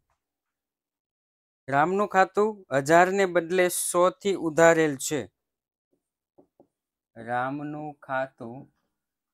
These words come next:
હજાર ને બદલે રૂપિયા સો થી ઉધારેલ છે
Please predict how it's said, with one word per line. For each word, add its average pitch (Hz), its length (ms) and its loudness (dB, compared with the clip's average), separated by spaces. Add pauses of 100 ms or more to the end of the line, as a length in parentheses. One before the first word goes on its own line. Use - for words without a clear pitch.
(1160)
હજાર 127 580 -6
ને 143 240 -10
બદલે 131 520 -14 (1700)
રૂપિયા 117 640 -8 (440)
સો - 380 -16 (200)
થી 123 280 -12 (880)
ઉધારેલ 123 760 -6
છે 110 220 -18